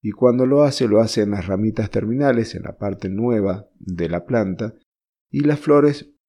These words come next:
pueden tener colores variados. Los más comunes son las celestes o lila,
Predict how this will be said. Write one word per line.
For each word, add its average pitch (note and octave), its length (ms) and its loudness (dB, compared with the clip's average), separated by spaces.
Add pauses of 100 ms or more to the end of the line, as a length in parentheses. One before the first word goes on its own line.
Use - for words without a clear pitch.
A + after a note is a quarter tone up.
pueden C#3+ 260 4
tener B2 240 0
colores G#2+ 320 2
variados. D#2+ 680 -4 (380)
Los G2+ 160 -4
más C#3 220 -2
comunes C#3 360 0
son A#2 200 0
las A2 100 0
celestes F#2 960 0
o F#2+ 160 0
lila, F2+ 480 -2